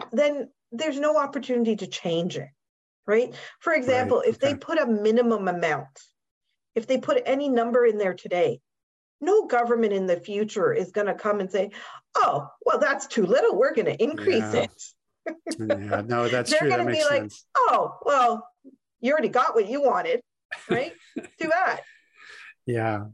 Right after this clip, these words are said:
Speaker 2: that's, yeah, that's true. That's a very good point. I hadn't thought of that.
Speaker 1: That's the big risk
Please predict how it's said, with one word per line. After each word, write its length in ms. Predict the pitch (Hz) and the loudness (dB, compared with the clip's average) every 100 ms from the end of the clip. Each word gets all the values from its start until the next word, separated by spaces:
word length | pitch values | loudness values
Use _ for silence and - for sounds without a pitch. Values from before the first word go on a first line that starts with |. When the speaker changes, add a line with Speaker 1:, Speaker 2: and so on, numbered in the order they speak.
| 160 | -10
Speaker 2:
that's, 500 | 135 120 - - - - | -6 -6 -6 -12 -12 -4
yeah, 280 | 143 131 | -2 -2
that's 260 | 117 131 - | -2 -4 -4
true. 220 | - 147 | -2 0
That's 180 | 123 127 | 0 0
a 40 | |
very 180 | 135 131 | 0 0
good 160 | 120 110 | -2 -4
point. 220 | 123 104 | -8 -8
I 20 | |
hadn't 180 | 110 113 | -8 -8
thought 220 | 104 117 | -6 -4
of 80 | 110 | -4
that. 220 | 101 101 - - - | -6 -10 -14 -10 -2
Speaker 1:
That's 300 | 302 370 - | -2 -2 -2
the 120 | 339 | -2
big 280 | 233 240 214 | 2 0 0
risk 560 | 190 185 214 233 - | -6 0 2 2 -2